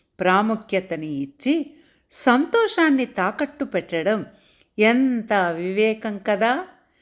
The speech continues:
కనుక దివ్య గుణాలను ప్రసాదించే పరమాత్ముడిని స్మృతి చెయ్యడం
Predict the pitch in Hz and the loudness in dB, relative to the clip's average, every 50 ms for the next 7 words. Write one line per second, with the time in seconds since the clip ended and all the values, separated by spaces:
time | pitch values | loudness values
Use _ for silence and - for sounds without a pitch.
0 | _ _ _ _ _ _ _ _ _ - 165 151 147 143 139 139 - 196 269 370 | _ _ _ _ _ _ _ _ _ -6 -4 -2 -2 -2 -2 0 2 2 2 2
1 | 339 - - _ _ _ _ _ _ _ _ _ 196 165 160 214 240 247 247 247 | -2 -6 -12 _ _ _ _ _ _ _ _ _ -20 -8 -2 0 0 0 0 0
2 | 233 269 277 254 196 175 180 190 190 196 208 214 208 202 196 185 180 190 196 190 | 2 4 4 4 2 0 -4 -4 -4 -2 -2 -2 -2 -2 -2 -4 -4 -4 -4 -4
3 | 170 151 - - _ _ _ _ _ _ _ _ _ _ - 208 202 202 - 226 | -6 -6 -10 -14 _ _ _ _ _ _ _ _ _ _ 2 2 2 2 2 2
4 | 220 226 226 208 226 220 208 190 - 196 190 185 180 185 - - 165 156 156 170 | 2 2 2 2 0 -2 -4 -4 -2 0 0 0 -2 -4 -6 -6 -4 -4 -4 -2
5 | 190 202 208 214 214 - - 220 208 190 208 208 247 294 359 320 - - - _ | -2 0 -2 -2 -2 -4 -4 -4 -2 0 0 2 2 2 2 2 -2 -6 -12 _
6 | _ _ _ _ _ _ _ _ _ _ _ - - - - 220 214 233 233 226 | _ _ _ _ _ _ _ _ _ _ _ -20 -16 -6 -2 0 2 2 2 2
7 | - 269 247 - - - 196 180 170 165 175 185 180 180 180 180 | 0 0 0 0 -2 0 0 0 2 2 2 2 2 2 0 -2